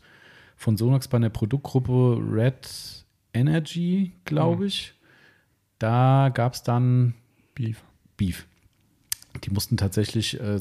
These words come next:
Speaker 1: nach meinem Kenntnisstand, sorry Christoph, wenn ich jetzt grad Bullshit erzähle, aber das ist definitiv, ich weiß es ja auch von einem Händler, dass die es rausnehmen mussten, ähm, dieses Red Energy hat einem gewissen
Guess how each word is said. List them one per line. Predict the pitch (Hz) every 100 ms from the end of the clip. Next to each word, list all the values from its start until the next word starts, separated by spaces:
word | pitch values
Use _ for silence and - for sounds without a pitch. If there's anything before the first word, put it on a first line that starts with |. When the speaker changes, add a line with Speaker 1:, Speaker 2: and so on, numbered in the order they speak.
| -
Speaker 1:
nach | 98 101
meinem | 98 127 135
Kenntnisstand, | 127 135 131 131 131 131
sorry | - 110 117
Christoph, | - 131 127 -
wenn | 107
ich |
jetzt | 107
grad | - 98
Bullshit | 127 131 127
erzähle, | 123 - 127 113
aber | 101
das | 92 110
ist | - 113
definitiv, | 104 110 - 120
ich | 104
weiß | - 117
es | 117
ja | 113
auch |
von | - 101
einem |
Händler, | 85 120 139 120
dass | 113
die | -
es | 107
rausnehmen | 101 107 123 117
mussten, | 117 120 - - - - _ _
ähm, | 107 104 107 107 120 143
dieses | - 98 101
Red | 101 110
Energy | 107 98 98
hat | 90 107
einem | 101
gewissen | 92 101 107 101